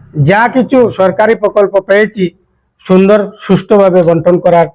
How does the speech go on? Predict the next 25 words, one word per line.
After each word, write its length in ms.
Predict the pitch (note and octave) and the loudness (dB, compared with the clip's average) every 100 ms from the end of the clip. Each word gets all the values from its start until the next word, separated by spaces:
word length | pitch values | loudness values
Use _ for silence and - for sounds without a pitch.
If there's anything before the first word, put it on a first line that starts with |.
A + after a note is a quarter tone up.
| _ _ _ _ _ _ | _ _ _ _ _ _
করেছি, 560 | G3 G3+ A3 A3 F#3 - _ _ _ - | -2 -2 -2 -2 -4 -6 _ _ _ -4
আর 200 | C#3+ - - | -2 -2 -2
আগামী 340 | F#3 A3+ B3+ | -2 0 0
দিনও 360 | A3 G#3+ F#3 F3+ - _ _ _ _ - | 2 2 2 -2 -12 _ _ _ _ -2
করে 200 | G3 G3+ | 0 2
যাব, 180 | F#3 F#3 G#3 G#3 - - | 2 2 0 -4 -18 -4
এটাই 320 | F3 G#3 G3+ | 0 2 2
আমি 220 | F3+ F3+ | 2 0
আশা 280 | F3 E3+ F#3+ | 0 0 0
রাখছি। 420 | F3+ F3 F3 D#3+ - _ _ _ _ - | 0 -2 -4 -6 -6 _ _ _ _ -6
আমার, 380 | C3+ F3 F3+ | -2 0 0
আমার 300 | E3+ E3 F3 | 0 0 0
কাছে 460 | F#3 E3+ E3+ E3+ D3 - | -2 0 2 0 -2 -4
অন্ততপক্ষে 800 | E3 D3+ F3 F3+ D#3 D3 D#3+ D3+ | -4 -2 -2 -2 -4 -2 -2 -2
এটা 280 | D#3 E3 D#3+ | -4 -2 -2
আপনারা 420 | D3 D#3+ D3+ C#3+ - _ _ - | -2 -2 -2 -2 -6 _ _ -4
পাবেন। 400 | D#3+ E3 D#3+ D#3 _ _ _ | 0 0 0 -6 _ _ _
তাই 340 | F3 F#3 A3 - _ | -2 -2 -2 -6 _
আবারও 340 | - F3 C4 C#4+ | -2 0 0 2
বলছি, 500 | A#3 G3+ - E3 - _ _ | 0 0 0 -2 -4 _ _
আমার 280 | D#3+ F3 E3+ | -2 0 0
বাউরিকান্দি 600 | E3 F#3 G3 F#3 F3+ E3+ | 0 0 0 0 0 -2
জিপির 420 | D3+ D#3+ F3 E3 - _ _ _ _ _ | -4 -6 -2 -2 -4 _ _ _ _ _
সব 300 | - G3 G3 E3+ - | -4 -2 0 -4 -16
সর্বশ্রেণীর 1000 | - F3+ E3+ F3 F#3+ F3+ E3+ E3 E3 | -6 0 2 2 0 0 2 2 0